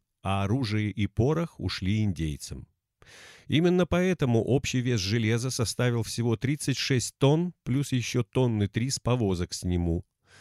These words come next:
Тут все племена в округе благодаря мне оказались поголовно вооружены, хорошо одеты и верхом. Правда, я попросил отобрать себе учеников,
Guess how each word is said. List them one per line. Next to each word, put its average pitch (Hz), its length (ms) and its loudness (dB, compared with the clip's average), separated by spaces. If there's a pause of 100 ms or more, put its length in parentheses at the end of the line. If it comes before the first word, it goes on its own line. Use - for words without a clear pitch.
(260)
Тут - 380 -4
все - 260 -2
племена 117 440 2
в 113 60 0
округе 110 380 0
благодаря 90 480 0
мне 135 400 2
оказались 110 580 -2
поголовно 110 600 0
вооружены, 113 720 0 (140)
хорошо 98 460 -2
одеты 117 580 -4
и 110 120 0
верхом. 123 520 0 (760)
Правда, 95 340 0
я 90 120 0
попросил 95 480 -2
отобрать 92 460 -2
себе 95 220 -2
учеников, 120 680 0